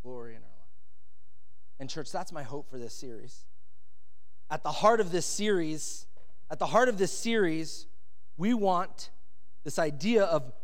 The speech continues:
motivated by glory to be, to be the, no, no, no, yes, yes, yes. We want the idea to be,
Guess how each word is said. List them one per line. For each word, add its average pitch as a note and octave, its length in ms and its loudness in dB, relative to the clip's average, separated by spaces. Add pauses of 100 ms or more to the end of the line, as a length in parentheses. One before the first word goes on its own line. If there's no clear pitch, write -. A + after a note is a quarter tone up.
(120)
motivated F3 800 0
by C#3+ 160 -2
glory D3+ 920 2 (1000)
to F#3 100 -2
be, A3 640 2 (760)
to F3+ 100 -2
be C4 340 0
the, G3 220 0 (280)
no, F#3+ 140 -2
no, A4 720 -4
no, C4+ 80 -4 (100)
yes, A4+ 320 -2
yes, G#4+ 240 -4 (180)
yes. - 240 -4 (800)
We G3+ 140 0
want C4 260 0
the G#3+ 80 0
idea G3 720 4
to A3+ 180 0
be, F#3+ 520 0